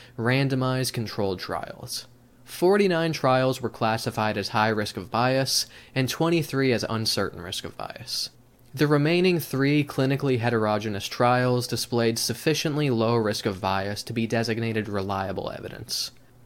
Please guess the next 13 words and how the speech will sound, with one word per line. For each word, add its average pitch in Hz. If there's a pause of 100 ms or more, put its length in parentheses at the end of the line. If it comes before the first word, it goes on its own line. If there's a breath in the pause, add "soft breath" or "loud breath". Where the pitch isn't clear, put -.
(140)
The 147
three 185
trials 139
with 123
reliable 107
evidence 131 (240 loud breath)
yielded 143
a 123
non-significant 131
pooled 139
standardized 117
mean 95
difference." -